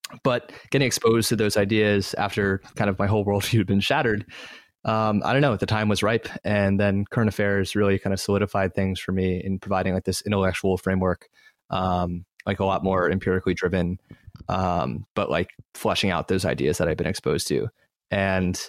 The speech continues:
it's, it's kind of funny because, like, Chapo is not necessarily trying to be the most persuasive to somebody who's on the fence,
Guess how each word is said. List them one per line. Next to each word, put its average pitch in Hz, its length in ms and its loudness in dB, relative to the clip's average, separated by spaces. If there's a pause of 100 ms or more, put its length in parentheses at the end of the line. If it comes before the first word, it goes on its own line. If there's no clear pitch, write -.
(560)
it's, 131 200 0 (120)
it's 139 160 0
kind 151 140 2
of 131 60 -2
funny 120 200 0
because, 101 360 0
like, 95 220 -4 (340)
Chapo 117 380 2
is 98 120 -2
not 104 340 0
necessarily 107 480 0
trying 101 280 0
to 98 40 2
be 104 100 0
the 101 60 4
most 98 220 0
persuasive 110 480 0
to 120 100 0
somebody 104 300 0
who's 101 160 0
on 101 120 0
the 98 60 0
fence, - 400 -2